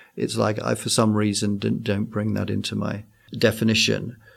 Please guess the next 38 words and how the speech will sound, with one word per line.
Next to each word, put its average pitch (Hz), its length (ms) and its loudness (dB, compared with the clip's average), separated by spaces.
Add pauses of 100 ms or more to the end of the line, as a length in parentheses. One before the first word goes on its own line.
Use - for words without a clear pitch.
(200)
So, 139 800 8
um, 123 840 4 (420)
I'm 120 180 2
gonna 113 240 4
sharpen 123 560 4
that 107 260 0
up. 101 280 -2 (320)
One 151 240 8
of 147 60 8
the 131 80 4
things 127 260 6
I 123 40 10
wanna 117 260 8
do 113 340 8
is, 110 220 2
is 113 240 2
bring 113 400 4
out, 110 520 4 (140)
um, 110 560 2
the 117 120 2
motif 113 580 4
of 107 180 -4
the, 107 340 2
the, 110 380 2
the 110 160 -2
judgment 104 500 4
of 98 160 -4
Jezebel, 107 540 0 (380)
uh, 110 240 4
which 123 280 4
is 107 140 4
alluded 107 480 4
to 117 460 0
for - 180 -6
sure, 113 600 4 (540)
in 113 140 4
the 101 80 4
book 110 320 0